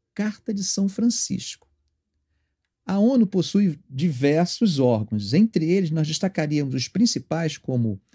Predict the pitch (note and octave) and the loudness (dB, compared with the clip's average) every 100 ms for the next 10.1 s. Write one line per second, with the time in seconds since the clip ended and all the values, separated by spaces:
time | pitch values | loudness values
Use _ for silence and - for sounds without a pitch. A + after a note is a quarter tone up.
0 | _ _ _ _ _ _ - B2 C#3 B2 | _ _ _ _ _ _ -2 0 2 2
1 | - G#2 G#2 - G#2 D#3 A#2+ F#3 - G3 | 2 0 0 -2 0 0 0 0 -4 -8
2 | _ _ _ _ _ _ _ _ _ - | _ _ _ _ _ _ _ _ _ -12
3 | D#4+ G4 D4+ - C#4+ C#4+ C4 A#3+ C#4+ - | -12 -8 -8 -4 -4 0 0 0 -4 0
4 | B3 A#3 A#3+ A3+ E3 C#3 C3+ D#3+ A3+ E3+ | 2 4 4 2 2 -2 -2 0 2 4
5 | A#2 A#2+ F#3 D#3+ F3 - _ - G#3+ F#3+ | 4 4 2 2 0 -4 _ -6 -6 0
6 | B3 F#3+ - - C#3 C3 B2 - B2+ F3 | 2 2 0 -2 -2 -4 -4 -2 0 2
7 | G3 D3 - F#3 - _ _ _ _ _ | 2 0 -4 -8 -14 _ _ _ _ _
8 | - G3 B3 B3 G#3 A#3 A#3 F#3+ F3 D#3+ | -6 -2 2 2 4 2 4 4 4 0
9 | D3 C#3 C#3+ C3+ F3 - - D#3 D3+ E3 | -2 -2 -4 -4 -4 -4 -2 -2 -2 -4